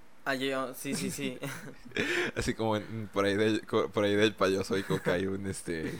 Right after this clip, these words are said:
Speaker 1: <laughs> Buenos tiempos.
Speaker 2: <laughs> un, un, un meteorito y ahí está It. Y cae en lo que posteriormente iba a ser Derry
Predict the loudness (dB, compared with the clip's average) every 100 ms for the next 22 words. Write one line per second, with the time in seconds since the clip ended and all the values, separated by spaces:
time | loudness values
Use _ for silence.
0 | -10 -14 -10 -4 -4 -4 -6 -6 -10 -14
1 | -14 -4 -2 -2 -8 -12 -14 -16 -6 0
2 | 2 0 -4 -4 -4 -4 -8 -6 -4 -4
3 | -4 -2 0 2 0 0 -2 0 2 0
4 | -2 -2 0 0 -4 -2 -2 -2 -10 -18
5 | -18 -16 -14 2 4 6 4 2 4 4
6 | 4 2 -2 2 0 0 -2 -2 0 0
7 | 0 -2 -2 -6 -12 -18 -18 -14 -6 0
8 | 2 0